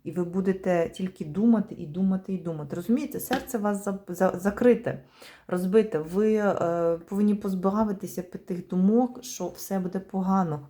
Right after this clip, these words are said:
Просто уходьте. Ви можете взагалі роз'їхатися з людиною, яка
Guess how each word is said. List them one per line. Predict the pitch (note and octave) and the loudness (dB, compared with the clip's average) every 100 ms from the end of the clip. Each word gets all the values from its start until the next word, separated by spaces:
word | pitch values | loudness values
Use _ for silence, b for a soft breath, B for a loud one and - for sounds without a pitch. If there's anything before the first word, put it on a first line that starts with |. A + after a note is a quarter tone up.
| _ | _
Просто | - B3 - D#3 | -2 -2 -2 -8
уходьте. | G#3 - A3+ G#3+ F3 | -6 0 0 0 -2
Ви | F#3 | 2
можете | G#3+ A#3 G3+ | 2 2 -4
взагалі | G3+ G3 G#3 G#3+ A3+ | -4 -2 0 0 0
роз'їхатися | F#3 F#3 G3 G3+ F#3 F3+ | -2 -4 -6 -8 -8 -6
з | F3+ | -4
людиною, | F3+ D#3 D#3+ D#3 | -4 -2 -2 -4
яка | D#3 C#3+ D#3 | -6 -6 -8